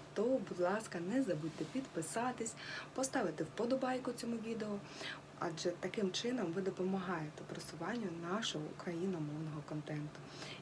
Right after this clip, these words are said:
Я всім вдячна за підтримку, адже це неоціненно. Е, це просто неймовірно. Кожен разу, коли я читаю ваші неймовірні коментарі, вони мене надихають,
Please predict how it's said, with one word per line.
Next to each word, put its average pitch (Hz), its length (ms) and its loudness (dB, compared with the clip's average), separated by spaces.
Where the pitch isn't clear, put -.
Я 175 80 2
всім 190 300 2
вдячна 170 640 -2
за 175 180 -2
підтримку, 160 540 -2
адже 165 240 -2
це 190 240 4
неоціненно. 170 840 0
Е, - 120 -2
це 196 220 4
просто 196 440 2
неймовірно. 170 840 2
Кожен 208 400 4
разу, 196 400 4
коли 175 160 2
я 185 120 4
читаю 185 500 0
ваші 170 380 0
неймовірні 180 680 2
коментарі, 170 600 -2
вони 185 140 2
мене 202 200 2
надихають, 170 680 -2